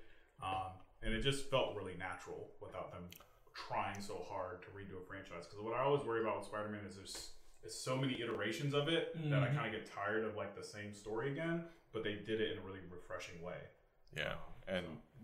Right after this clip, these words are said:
Speaker 1: so.
Speaker 3: the web, to your point, the web sling mechanics were just on point. Like, it was natural. It made you be able to do badass things and get away,
Speaker 1: Right.
Speaker 3: get around really quickly,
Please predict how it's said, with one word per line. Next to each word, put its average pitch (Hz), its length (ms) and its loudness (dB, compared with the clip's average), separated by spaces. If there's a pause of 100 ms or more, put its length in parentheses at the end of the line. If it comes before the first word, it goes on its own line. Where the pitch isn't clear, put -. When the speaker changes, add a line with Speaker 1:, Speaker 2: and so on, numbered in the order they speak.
Speaker 1:
so. 107 140 10
Speaker 3:
the 95 80 2
web, 104 160 10 (300)
to 117 100 4
your 104 120 8
point, 95 180 2
the 87 60 0
web 92 240 6
sling 90 520 0
mechanics 85 540 0
were 87 60 -4
just 80 260 0 (720)
on 101 280 12
point. 78 280 8 (160)
Like, 90 220 4
it 95 100 6
was 92 200 2
natural. 107 720 12
It 87 120 4
made 95 240 6
you 92 140 2 (200)
be 98 160 8
able 92 200 4
to 76 60 2
do 92 120 2
badass 92 600 6
things 92 320 4
and 92 80 -2
get 95 140 2
away, 92 300 6
Speaker 1:
Right. - 180 0
Speaker 3:
get 101 100 6
around 98 340 8
really 107 220 6
quickly, 110 500 6